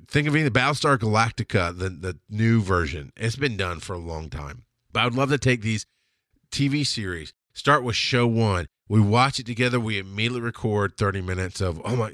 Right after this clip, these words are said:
okay, yeah, this is what I remember from the original time. This is what I just picked up," and,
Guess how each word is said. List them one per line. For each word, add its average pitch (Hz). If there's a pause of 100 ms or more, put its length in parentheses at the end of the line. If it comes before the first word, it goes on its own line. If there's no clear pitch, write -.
okay, 110
yeah, 107
this 143
is 151
what 151
I -
remember 117
from 104
the 92
original 165
time. 165 (220)
This 131
is 117
what 127
I 110
just 90
picked 113
up," 156
and, 110